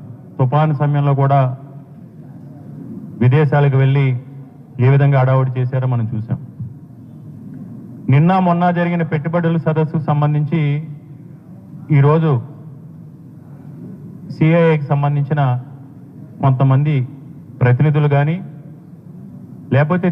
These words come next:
తెలుగుదేశం పార్టీకి సంబంధించిన నాయకుల్లో కానీ, ఈ కూటమి ప్రభుత్వానికి సంబంధించిన సానుభూతి పరులు ఉన్న వ్యాపారవేత్తల్లో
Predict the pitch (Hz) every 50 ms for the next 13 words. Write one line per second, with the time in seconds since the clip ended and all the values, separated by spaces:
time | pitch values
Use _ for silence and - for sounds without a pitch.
0 | - 165 160 175 196 185 196 190 - 196 190 170 180 180 180 165 190 180 160 180
1 | - 180 170 165 170 170 175 170 160 165 170 170 165 156 156 151 143 - - -
2 | - - - - - - - - - - - - - - - - - - 131 120
3 | 113 123 135 151 165 147 170 170 170 170 170 165 170 160 165 180 196 202 190 -
4 | - - - - - - - - - - - - - - - 151 127 - 156 175
5 | 180 196 196 190 180 180 180 175 180 175 180 175 170 170 170 160 160 170 160 160
6 | 160 160 160 156 147 127 165 160 156 147 143 139 151 - - - - - - -
7 | - - - - - - - - - - - - - - - - - - - -
8 | - - - - - - - - - - - 131 - 143 143 160 170 165 165 170
9 | 165 160 147 165 156 156 156 151 147 143 131 123 123 127 131 160 156 151 151 151
10 | 143 139 131 - 139 139 131